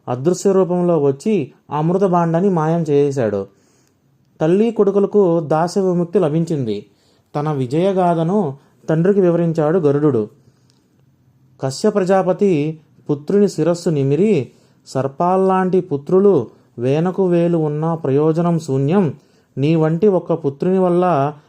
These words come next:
నా కీర్తి కూడా ఇనుమడించింది. నువ్వు శ్రీహరి వాహనమై నిరంతర విష్ణులోకవాసివై అవుతావు," అని దీవించాడు. శ్రీహరిని గూర్చి కఠోర తపస్సు చేసిన గరుడుడు ఆయనను మెప్పించి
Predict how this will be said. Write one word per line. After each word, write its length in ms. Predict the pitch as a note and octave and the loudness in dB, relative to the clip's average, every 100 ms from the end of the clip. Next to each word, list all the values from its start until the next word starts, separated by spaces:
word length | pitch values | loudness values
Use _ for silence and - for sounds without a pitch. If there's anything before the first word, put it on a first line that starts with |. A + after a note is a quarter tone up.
| _ | _
నా 140 | D3+ D#3 | -4 -4
కీర్తి 400 | D#3+ F3 F#3 G3+ | -2 -2 0 -2
కూడా 580 | - F3 F#3+ E3+ D3+ D#3+ | 0 0 2 0 0 -2
ఇనుమడించింది. 1000 | D3 E3+ F3+ E3 D#3 D#3 F#3+ G3 C3+ _ _ - | -2 0 0 0 0 0 0 0 -2 _ _ -10
నువ్వు 320 | C#3 F3 G#3 A3 | -2 0 0 -2
శ్రీహరి 460 | F3 F#3+ F#3+ G#3 | -2 -2 0 0
వాహనమై 840 | F#3 E3 E3+ F3+ F3+ F#3 E3+ C#3+ D3+ - _ - | 2 0 -2 -2 -2 0 0 -2 -4 -10 _ -6
నిరంతర 520 | C#3+ E3 F#3+ G3 G3+ | -2 0 0 0 0
విష్ణులోకవాసివై 1160 | D3+ C#3+ F#3+ F#3+ F#3 F3 E3 D#3 D#3+ D#3+ F#3 G3+ | 0 -4 -2 2 2 2 0 0 0 0 0 0
అవుతావు," 680 | C3+ D3+ E3 D#3+ D#3 D#3+ | 0 -2 0 0 0 0
అని 160 | D#3 F#3+ | 0 0
దీవించాడు. 720 | E3 E3 F3 F3 D#3 A2+ G2+ - _ _ _ _ _ _ _ _ _ _ - - | 0 2 2 0 0 -2 -4 -10 _ _ _ _ _ _ _ _ _ _ -20 -6
శ్రీహరిని 760 | G3 G#3+ A3 A3 G#3+ G3+ F#3+ F#3+ D#3+ | 0 2 4 4 4 4 2 0 0
గూర్చి 600 | F#3 F#3 G3 D#3 E3 E3+ _ _ - | 0 2 2 2 0 -6 _ _ -6
కఠోర 300 | E3 G3 G3+ | 0 2 2
తపస్సు 420 | G3 F#3 F#3 F#3 | 0 -2 -4 -2
చేసిన 240 | F#3 F3 F3 | -2 -2 -2
గరుడుడు 640 | C3+ C#3+ E3+ F#3 A3 C3 - _ _ | 0 0 2 4 2 0 -6 _ _
ఆయనను 480 | - C3+ E3 F#3 F3+ | -8 -4 -2 0 0
మెప్పించి 760 | D3+ C3+ D#3 F3 E3+ A3+ E3+ | 0 -2 -2 -4 -2 0 -2